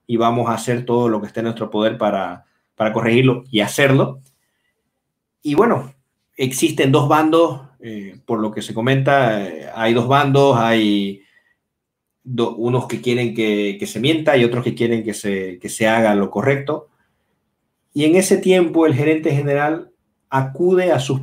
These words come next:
al, al credo que tenía Johnson y Johnson, a los principios que tenía. Y los principios que tenían decían claramente que ellos tenían que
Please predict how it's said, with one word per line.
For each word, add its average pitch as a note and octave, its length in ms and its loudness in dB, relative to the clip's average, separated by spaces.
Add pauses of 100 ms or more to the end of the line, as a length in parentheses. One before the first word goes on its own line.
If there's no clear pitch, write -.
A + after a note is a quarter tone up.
al, C3 340 -2
al B2 340 -4
credo D3 460 2
que B2 80 -2
tenía A#2 380 -2
Johnson G#2+ 340 -6
y G2 100 -8
Johnson, - 280 -14 (120)
a G#2+ 120 -8
los G#2+ 160 -2
principios G#2+ 640 -2
que - 100 -8
tenía. - 320 -14 (580)
Y C#3 60 -6
los C#3+ 140 2
principios D3+ 440 2
que C#3+ 120 2
tenían C#3+ 400 0
decían A#2+ 320 -2
claramente C3+ 720 0
que A#2 160 0
ellos C3 200 0
tenían B2+ 460 -2
que C3 360 -2